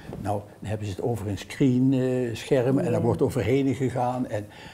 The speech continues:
Speaker 1: eh, eh, hoe dat ze allemaal de animatie, dan denk ik van het resultaat, ik denk, "Hoe is het mogelijk om
Speaker 2: Ja.
Speaker 1: dit zo allemaal te doen?" Wat nog de klap op de vuurpijl is, nu zeggen we, "We gaan door, we gaan
Speaker 2: Oh.
Speaker 1: nog een filmpje maken."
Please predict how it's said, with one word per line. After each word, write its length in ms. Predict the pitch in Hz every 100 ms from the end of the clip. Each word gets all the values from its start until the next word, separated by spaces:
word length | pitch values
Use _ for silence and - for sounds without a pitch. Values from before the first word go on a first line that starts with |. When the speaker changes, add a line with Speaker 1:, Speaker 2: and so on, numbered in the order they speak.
| -
Speaker 1:
eh, 500 | 160 - - - 147
eh, 100 | -
hoe 220 | - 117
dat 180 | 131 127
ze 80 | -
allemaal 240 | 143 139
de 180 | 127 120
animatie, 640 | 143 127 110 156 156 -
dan 140 | 113 110
denk 220 | 117 113
ik 80 | 110
van 240 | 117 110 -
het 160 | -
resultaat, 720 | 113 123 113 - 139 143 - -
ik 200 | 117 113
denk, 200 | 104 90
"Hoe 180 | - 123
is 220 | 147 123
het 140 | 120 -
mogelijk 540 | 135 156 - 113 - - - -
om 180 | - 107
Speaker 2:
Ja. 80 | -
Speaker 1:
dit 180 | 151
zo 200 | - -
allemaal 360 | 147 127 123 117
te 140 | 120
doen?" 160 | 107 98 - - - - -
Wat 240 | 120 110 131
nog 260 | 95 -
de 180 | - 107
klap 340 | - 139 113
op 120 | 85 -
de 60 |
vuurpijl 420 | - 220 175 110
is, 260 | 95 113 - - - - _
nu 200 | - 214
zeggen 300 | 131 95 92 110
we, 80 | 202
"We 100 | 175
gaan 200 | 104 101
door, 260 | 214 117 - - - -
we 120 | -
gaan 160 | - 113
Speaker 2:
Oh. 60 |
Speaker 1:
nog 100 | 190
een 80 | 214
filmpje 380 | - 208 180 190
maken." 340 | 175 135 -